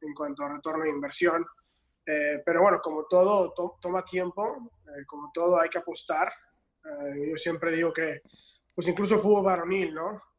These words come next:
Eh, no, no, no ocurrió de la nada. O sea, no, no es un proyecto que nace y que al día año, año uno, año dos, año tres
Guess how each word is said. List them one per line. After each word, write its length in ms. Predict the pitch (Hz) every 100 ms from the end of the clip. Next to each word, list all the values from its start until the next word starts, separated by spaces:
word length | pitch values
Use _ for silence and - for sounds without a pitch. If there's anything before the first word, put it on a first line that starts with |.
| -
Eh, 180 | 156 151
no, 460 | 156 165 165 160 160 - - - _ -
no, 360 | 165 170 185 175
no 200 | 185 190
ocurrió 400 | 190 202 185 190
de 60 |
la 100 | 170
nada. 340 | 160 202 165 - -
O 40 | _
sea, 180 | -
no, 180 | - -
no 140 | 160 175
es 120 | 170
un 100 | 190
proyecto 380 | 185 185 180 175
que 100 | 165
nace 500 | 170 180 - 190 180
y 140 | 160
que 120 | -
al 340 | 156 147 151 147
día 320 | 175 175 170
año, 380 | 180 180 175 175 160
año 200 | 185 180
uno, 200 | 190 196
año 240 | 180 180
dos, 280 | 175 175 180 - -
año 140 | 175 170
tres 600 | 180 185 - _ _